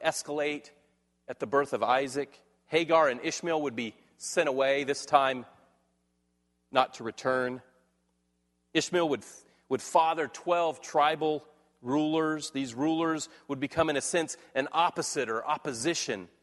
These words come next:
to the later twelve tribes of Israel. The account of Ishmael ends this way in chap-, in Genesis chapter twenty-five, verse eighteen. "They settled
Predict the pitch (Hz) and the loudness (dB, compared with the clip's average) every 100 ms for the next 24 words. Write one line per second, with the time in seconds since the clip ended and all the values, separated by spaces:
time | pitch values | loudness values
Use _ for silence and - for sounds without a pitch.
0 | _ _ _ 147 131 135 143 147 135 - | _ _ _ 0 2 4 4 4 0 2
1 | 151 135 - 151 139 120 104 123 127 139 | 2 2 2 2 2 2 -4 -4 -2 -2
2 | 135 135 - _ _ _ _ _ _ _ | 0 -2 -4 _ _ _ _ _ _ _
3 | _ _ 131 139 185 180 151 131 165 - | _ _ -4 2 4 4 2 0 -4 0
4 | 127 120 143 143 113 113 - 104 90 - | 0 0 0 -2 -4 -6 -4 -4 -4 -10
5 | _ _ _ _ _ _ 127 110 143 123 | _ _ _ _ _ _ -14 -2 2 2
6 | - 131 113 143 123 120 - 135 - - | 0 -8 -2 -2 -2 -8 -2 -2 -2 -8
7 | 139 117 120 117 107 107 113 110 113 101 | -6 0 2 2 0 -6 -8 -8 -10 -12
8 | - - _ 147 - - 175 180 175 | -14 -20 _ 2 4 4 6 6 4